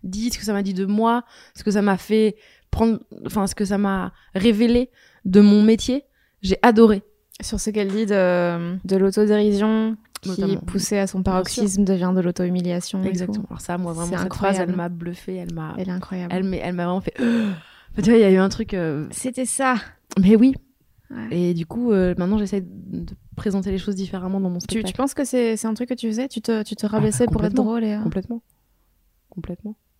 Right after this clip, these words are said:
Speaker 2: Et
Speaker 1: Bon,
Speaker 2: c'est,
Speaker 1: je le fais
Speaker 2: c'est
Speaker 1: toujours un peu parce que ça reste un procédé comique. Et puis parce que je pense vraiment qu'il faut dire aux, enfin, que il faut, enfin, il faut. Je pense sincèrement que n-, en disant, voilà, on peut rire de moi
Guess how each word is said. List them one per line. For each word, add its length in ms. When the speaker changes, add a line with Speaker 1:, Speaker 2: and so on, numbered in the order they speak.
Speaker 2:
Et 100
Speaker 1:
Bon, 80
Speaker 2:
c'est, 140
Speaker 1:
je 60
le 60
fais 120
Speaker 2:
c'est 20
Speaker 1:
toujours 280
un 100
peu 160
parce 220
que 80
ça 120
reste 200
un 60
procédé 360
comique. 380
Et 80
puis 80
parce 180
que 80
je 60
pense 180
vraiment 260
qu'il 180
faut 120
dire 220
aux, 120
enfin, 280
que 420
il 200
faut, 400
enfin, 320
il 120
faut. 200
Je 100
pense 220
sincèrement 500
que 200
n-, 300
en 100
disant, 320
voilà, 340
on 60
peut 140
rire 180
de 80
moi 240